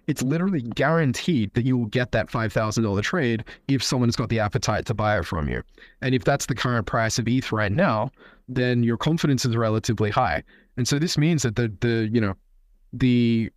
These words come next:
the price from an, a, a price execution perspective, i-, it's actually more certain, uh, much safer to, to trade via a limit order system like the one that we've provided than to try and trade spot on a dex.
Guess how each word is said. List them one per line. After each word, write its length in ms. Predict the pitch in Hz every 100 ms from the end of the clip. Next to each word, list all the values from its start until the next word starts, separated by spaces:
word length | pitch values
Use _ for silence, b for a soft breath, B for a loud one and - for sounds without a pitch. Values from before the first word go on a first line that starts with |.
| _ -
the 100 | 127
price 360 | - 127 156 -
from 180 | 165
an, 160 | 131 117 -
a, 220 | 127 107
a 40 |
price 320 | - 139 139
execution 580 | 170 - 123 - 135 147
perspective, 640 | 117 123 113 85 - 82 - B B B _ _ -
i-, 40 |
it's 360 | 123 117 131 131
actually 420 | 143 - 214 147
more 480 | 123 117 113 131 156
certain, 560 | - - 131 147 95 - _ _ _ _
uh, 400 | 110 110 110 107
much 320 | 107 143 -
safer 420 | - 131 135 - - - _ -
to, 280 | 131 117 117
to 160 | -
trade 320 | 131 - 117
via 260 | 113 110 107
a 60 | 110
limit 260 | 117 131
order 200 | 110 110
system 400 | 104 113 - 113
like 160 | 104 98
the 80 | 113
one 160 | 107
that 100 | 104
we've 240 | 95 139 -
provided 440 | 131 104 104 107
than 120 | 110
to 80 | 107
try 240 | 113 117
and 80 | 110
trade 240 | 104 107 104
spot 260 | - 92
on 80 | 101
a 60 | 95
dex. 460 | 113 80 - -